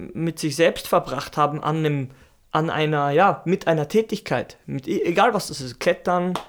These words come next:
äh, Percussion, Gitarre, Singen, Klavier spielen, ist ganz egal.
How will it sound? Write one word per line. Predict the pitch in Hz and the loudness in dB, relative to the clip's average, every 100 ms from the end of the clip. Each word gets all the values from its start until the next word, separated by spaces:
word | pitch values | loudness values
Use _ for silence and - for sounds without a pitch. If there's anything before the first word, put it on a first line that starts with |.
| _ _ - | _ _ -4
äh, | 151 | -2
Percussion, | 156 160 151 175 - 190 175 175 - - - - - _ 381 415 | 0 -4 -2 -4 -2 -2 -2 -2 -8 -18 -18 -18 -20 _ -10 -8
Gitarre, | 285 156 165 175 175 156 - | -6 -4 0 2 2 -2 -4
Singen, | 143 165 190 190 160 | -4 0 2 0 -2
Klavier | 165 156 180 | -2 0 0
spielen, | - 156 | -2 -4
ist | 147 - | -4 -2
ganz | 196 285 | -2 -2
egal. | 226 214 - 117 | -4 -4 -4 -6